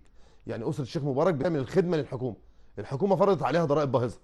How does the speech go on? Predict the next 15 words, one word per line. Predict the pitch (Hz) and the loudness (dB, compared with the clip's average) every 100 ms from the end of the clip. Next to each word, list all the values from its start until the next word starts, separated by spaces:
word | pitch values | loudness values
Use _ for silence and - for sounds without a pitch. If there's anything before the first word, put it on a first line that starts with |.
| - _ - - - - - - | -20 _ -20 -20 -20 -20 -20 -20
الشيخ | - - 190 180 | -18 2 2 4
مبارك | 190 196 202 | 6 8 6
حاول | - 185 214 190 | 4 6 8 8
يبيع، | 185 208 190 104 - - | 6 6 4 2 -6 -10
حاول | - 165 185 | 0 4 6
يعمل، | 190 160 143 92 | 6 4 0 -4
باع | 104 147 | -2 0
الأساس | 170 151 180 160 | 2 0 0 -2
بتاع | 151 | 0
البيت، | 147 139 151 107 | 0 2 0 0
باع | 147 | -2
كل | 139 170 | 0 0
حاجة. | 135 147 127 - - - - - | 2 0 0 -6 -20 -20 -20 -10
<coughs> | - - - 170 - | -4 -4 -2 -6 -4
عفوا. | 143 120 | -2 -4